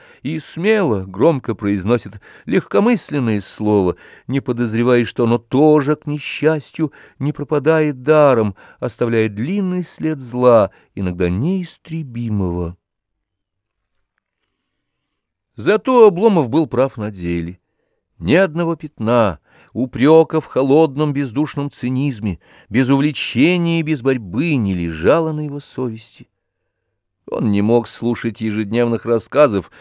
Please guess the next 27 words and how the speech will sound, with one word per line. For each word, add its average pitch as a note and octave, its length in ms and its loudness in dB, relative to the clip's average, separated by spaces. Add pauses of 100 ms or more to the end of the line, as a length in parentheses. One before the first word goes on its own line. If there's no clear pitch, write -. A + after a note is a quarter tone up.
(200)
о G2 140 0
том, A2 240 2
как A2+ 200 -2
один A2+ 280 2
переменил A#2 500 2
лошадей, C3+ 840 0 (240)
мебель, C#3+ 520 0 (160)
а A2 100 -4
тот — - 340 -8 (220)
женщину, D#3+ 960 -6 (300)
и F#2 80 -6
какие F2+ 440 -6
издержки A#2+ 760 -2
повели D#3+ 420 -6
за D3+ 120 -6
собой C#3+ 300 -8
перемены. B2+ 640 -4 (1200)
Не F#3 180 -6
раз G3+ 400 2
он F3+ 160 0
страдал E3+ 640 0
за F2+ 200 -2
утраченное F#2 840 0
мужчиной F#2+ 640 -4
достоинство G2 880 -2
и A2 80 -12
честь, - 680 -14